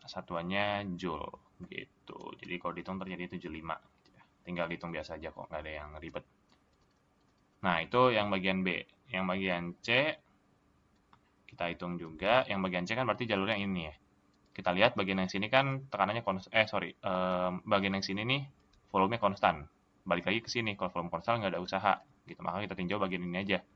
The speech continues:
Bagian sini ntar tekanannya, eh, konstan, volumenya berubah. Maka kita pakai rumus W sama dengan P delta V gitu.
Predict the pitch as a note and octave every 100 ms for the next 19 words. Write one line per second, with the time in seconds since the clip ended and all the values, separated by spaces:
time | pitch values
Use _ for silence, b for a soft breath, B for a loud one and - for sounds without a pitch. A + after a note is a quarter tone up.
0 | _ _ _ _ - F2+ F2 F2+ F#2 A2
1 | G#2 A#2+ B2+ - - F#2 D#2+ F2 A2+ C3
2 | C#3 - _ _ _ _ _ _ _ F2+
3 | F2+ F2+ F2+ F2+ F2 - A2 C#3+ D#3+ -
4 | _ - F2+ E2+ F#2+ A#2 A#2+ A#2+ A#2+ -
5 | - G2 A2 G#2 - F2+ G2+ G#2 G2+ -
6 | F#2 F#2 - F2+ F#2+ A#2 - _ F#2+ F2+
7 | F2+ F2 E2+ F2+ A#2 C3 C#3 - _ _
8 | _ _ _ - F#2 E2 D#2+ D2+ - -
9 | - _ _ _ F2+ - - _ -